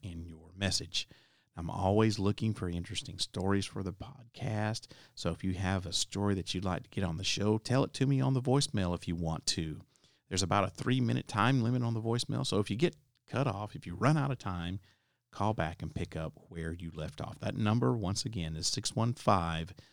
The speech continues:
six nine two, eleven seventy. Don't forget to visit my website, parareality dot com. That's a place where you can keep up with all the latest paranormal news from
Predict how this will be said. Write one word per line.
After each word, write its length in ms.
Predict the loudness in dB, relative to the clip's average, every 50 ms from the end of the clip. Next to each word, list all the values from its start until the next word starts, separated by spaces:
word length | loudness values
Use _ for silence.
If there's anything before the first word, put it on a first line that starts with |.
| _ _ _ _
six 340 | -4 0 0 2 4 4 4
nine 340 | 6 6 6 6 4 2 2
two, 540 | 0 0 2 2 4 4 4 4 2 2 -2 -6 _ _ _ _ _ _ -6
eleven 680 | -4 -4 -4 -2 -2 -2 0 0 0 2 2 0 0 -2 _ _ _ _ _ _
seventy. 640 | -2 0 2 2 2 2 2 0 -4 -4 -8 -14 -20 _ _ _ _ _ _ _ _ _ _ _ _ _ _ _ _ 4
Don't 160 | 8 8 8
forget 400 | 8 8 4 4 4 2 2 2
to 80 | -2 -4
visit 480 | -2 0 2 4 4 4 4 2 0 0
my 240 | 0 2 4 4
website, 640 | 4 4 6 6 6 6 6 4 4 2 -2 -4 -6 -6 -2
parareality 580 | 0 0 2 2 0 0 0 0 0 -2 -4 -4
dot 200 | -2 -2 -4 -4
com. 320 | 0 0 2 2 2 2
That's 160 | 2 0 0
a 40 | 0
place 340 | 0 0 0 0 0 0 0
where 100 | 0 0
you 200 | 0 0 -2 0
can 180 | 0 0 0 0
keep 300 | -2 -4 -6 -4 0 0
up 240 | 0 0 0 -2 -14 -20 _ _ 0
with 160 | 0 0 0 -2 -4 0
all 240 | 0 2 2 0 0
the 120 | -2 -2
latest 360 | -2 -2 -2 -2 -2 -4 -2
paranormal 540 | -2 0 0 0 0 0 -2 -2 -4 -4 -6
news 340 | -8 -10 -10 -10 -12 -12 -8
from 320 | -4 -2 0 0 0 0